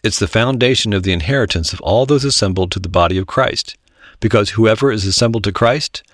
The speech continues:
has inherited the right to call God Father. This is why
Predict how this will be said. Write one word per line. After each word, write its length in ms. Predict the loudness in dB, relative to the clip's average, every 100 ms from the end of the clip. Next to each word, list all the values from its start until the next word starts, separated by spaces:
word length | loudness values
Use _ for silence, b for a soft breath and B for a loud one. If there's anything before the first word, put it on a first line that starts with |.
| b -4
has 140 | -2
inherited 540 | 0 2 2 0 -2
the 80 | -2
right 280 | 2 2 0
to 100 | -6
call 300 | -2 0 0
God 400 | 2 0 0 -4 -12 _
Father. 540 | -6 -2 -2 -4 -10 _ _ _ _ _ _ _ -2
This 240 | 0 2
is 140 | 0 2
why 340 | 2 2 -2